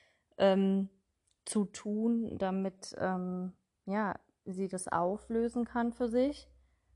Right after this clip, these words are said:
Ähm, und dann hat sie gesagt, "Naja, meine Therapeutin hat mir halt geraten, ich soll diese Sendung jetzt einfach nicht mehr gucken. Also wenn ich diese Fantasien nicht mehr haben will, dann soll ich eben aufhören, diese Sendung zu gucken."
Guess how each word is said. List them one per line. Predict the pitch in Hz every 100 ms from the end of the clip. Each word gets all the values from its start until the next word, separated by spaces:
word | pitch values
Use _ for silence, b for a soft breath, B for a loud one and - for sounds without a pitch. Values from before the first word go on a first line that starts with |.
| _ _ _
Ähm, | 202 202 202 202 208 214 _ _ _ _ _
und | 202 202
dann | 190 190
hat | 196 -
sie | -
gesagt, | 202 208 208
"Naja, | 190 190
meine | 190 185 185
Therapeutin | 208 185 - 196 185 202 196
hat | 190
mir | 190 185
halt | 185 -
geraten, | 180 185 185 214 -
ich | 196
soll | 185 180
diese | 185 190
Sendung | 190 185 185 190
jetzt | 190 -
einfach | 175 180
nicht | 185 -
mehr | 202
gucken. | - 247 - 165
Also | - 175 175
wenn | 185 180
ich | 180
diese | 190 185
Fantasien | 185 185 185 185 185
nicht | 185 185
mehr | 180
haben | 185 185 196
will, | 202
dann | 208 196
soll | 190
ich | 196
eben | - 190
aufhören, | - 180 185 - 202 196 214 b b b b b _ - - -
diese | 185 208
Sendung | 240 254 226 -
zu | 196
gucken." | - 170 - 151